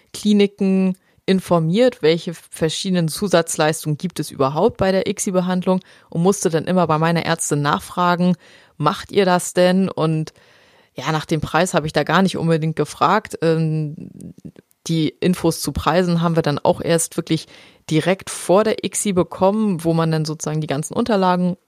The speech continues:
unterschreiben musste. Da gab es dann eben auch mal so eine Preisliste, was denn genau möglich wäre und was das kostet.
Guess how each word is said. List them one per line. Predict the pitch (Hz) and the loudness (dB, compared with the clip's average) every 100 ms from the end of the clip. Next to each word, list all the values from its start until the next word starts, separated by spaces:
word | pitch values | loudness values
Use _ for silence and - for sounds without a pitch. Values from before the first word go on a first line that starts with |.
| _ - | _ -2
unterschreiben | 175 170 - 160 175 175 | 2 0 0 -2 0 2
musste. | 175 175 - - 170 170 - - - _ - | 2 0 0 2 2 2 -16 -20 -20 _ -2
Da | 156 196 | 2 2
gab | 190 175 | 2 0
es | 175 - | -2 -4
dann | 160 | -2
eben | 175 160 | 0 0
auch | 165 | -2
mal | 165 | -2
so | 151 | 0
eine | 143 | 0
Preisliste, | - - 220 - 202 190 - 196 185 175 | 0 0 -2 0 0 -2 0 2 2 0
was | - - 170 - - - - - | -4 -2 -2 -2 -8 -10 -16 -2
denn | 170 170 170 170 - _ _ _ - | 2 2 2 -2 -8 _ _ _ -2
genau | 170 156 160 160 | 0 2 4 4
möglich | 156 208 - 196 - | 2 0 -2 -6 -2
wäre | 185 190 175 | 0 2 2
und | 156 | 0
was | 147 151 | -2 -2
das | 143 - | -4 -2
kostet. | 151 165 - 311 | -2 -2 -2 -2